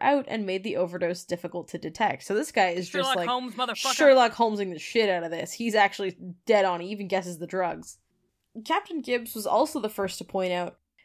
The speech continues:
Speaker 1: that Jane owed the Davis family quite a bit of money,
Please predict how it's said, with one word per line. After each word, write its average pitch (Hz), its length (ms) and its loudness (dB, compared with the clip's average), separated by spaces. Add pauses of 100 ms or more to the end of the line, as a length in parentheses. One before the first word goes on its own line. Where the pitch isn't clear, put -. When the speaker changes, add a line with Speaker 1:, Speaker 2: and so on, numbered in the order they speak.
Speaker 1:
that 180 160 -4
Jane 269 360 0
owed 233 280 0
the 190 80 -16
Davis 233 400 0
family 180 320 -4
quite 180 280 -2
a 180 60 -4
bit 160 220 -6
of 165 160 -6
money, 196 600 0